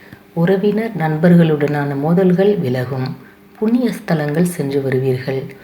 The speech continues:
ராசிக்குள் குரு நிற்பதால் மூட்டு வலி, முதுகு வலி வந்து போகும். கணவன் மனைவிக்குள் சின்ன சின்ன ஈகோ பிரச்சனைகள் வந்தாலும் அது உடனுக்குடன் நீங்கிவிடும். வீண் சந்தேகத்தையும் தவிர்க்கவே பார்ப்பீர்கள்.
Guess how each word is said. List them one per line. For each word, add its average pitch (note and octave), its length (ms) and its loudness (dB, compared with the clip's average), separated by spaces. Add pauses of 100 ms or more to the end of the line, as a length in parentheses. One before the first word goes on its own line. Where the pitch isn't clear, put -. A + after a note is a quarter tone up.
(300)
ராசிக்குள் G3 600 0
குரு D3+ 220 0
நிற்பதால் D3 640 -2 (300)
மூட்டு G#3+ 340 -2
வலி, F3 260 6
முதுகு D#3+ 380 2
வலி F#3 260 2
வந்து D3+ 340 -2
போகும். C3+ 500 -6 (480)
கணவன் G#3 420 2
மனைவிக்குள் D#3 640 2
சின்ன F3 220 -2
சின்ன D#3 280 -4 (120)
ஈகோ F3+ 280 4
பிரச்சனைகள் C#3+ 640 -2
வந்தாலும் D3 580 0 (360)
அது E3+ 240 2 (180)
உடனுக்குடன் F#3 680 2 (140)
நீங்கிவிடும். C3+ 640 0 (720)
வீண் F3 280 4
சந்தேகத்தையும் D#3+ 880 2 (360)
தவிர்க்கவே F#3 540 2
பார்ப்பீர்கள். C#3+ 680 -4